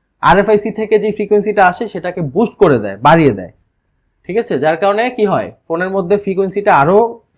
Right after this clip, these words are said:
বৃদ্ধি হয়। এই ফোর জি এবং টু জি আইসির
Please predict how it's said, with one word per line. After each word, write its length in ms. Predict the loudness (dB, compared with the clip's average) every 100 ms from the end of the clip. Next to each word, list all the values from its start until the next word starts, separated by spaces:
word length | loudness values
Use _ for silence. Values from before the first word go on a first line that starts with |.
| _ _ -2
বৃদ্ধি 260 | -2 0 -2
হয়। 200 | -4 -10 _ _ _ 0
এই 180 | 2 2
ফোর 320 | 0 0 2
জি 80 | 0 0
এবং 120 | 0 -2 -8
টু 80 | -10
জি 80 | -2 2
আইসির 440 | 2 0 -2 -2